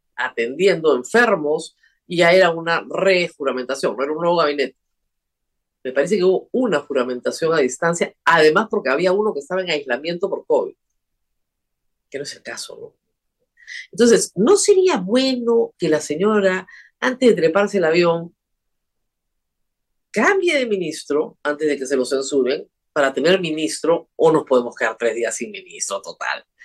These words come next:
No hay ningún problema de inseguridad en el Perú, o averigüe si tienen los votos. Porque si no los tienen,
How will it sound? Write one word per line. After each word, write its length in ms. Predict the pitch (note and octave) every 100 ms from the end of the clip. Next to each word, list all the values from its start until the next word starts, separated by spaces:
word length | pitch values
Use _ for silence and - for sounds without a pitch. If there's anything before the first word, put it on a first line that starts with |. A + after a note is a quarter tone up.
| - -
No 80 | C#3+
hay 100 | C3+
ningún 320 | C#3 C#3+ D3+
problema 320 | D3+ A#2+ A#2+
de 60 | C3
inseguridad 460 | C3+ C3 A#2 A#2 B2+
en 60 |
el 100 | D3
Perú, 360 | A3 C4 C#4+ D#4 _ _ _ _ _ _ _ _ G#3+
o 560 | D4 F4 C#4 D#4+ G#4 _ _ -
averigüe 520 | F#3 F#3+ G3 A#3 B3+
si 140 | D4 F3
tienen 260 | C#3+ D3
los 140 | F3+ A3
votos. 640 | F4+ - - - - _ _ _ _ _ _ _ - - -
Porque 200 | A#3 C4+
si 120 | C#4
no 100 | E4
los 240 | G#4 -
tienen, 500 | B3 G3 D3 D#3+ E4+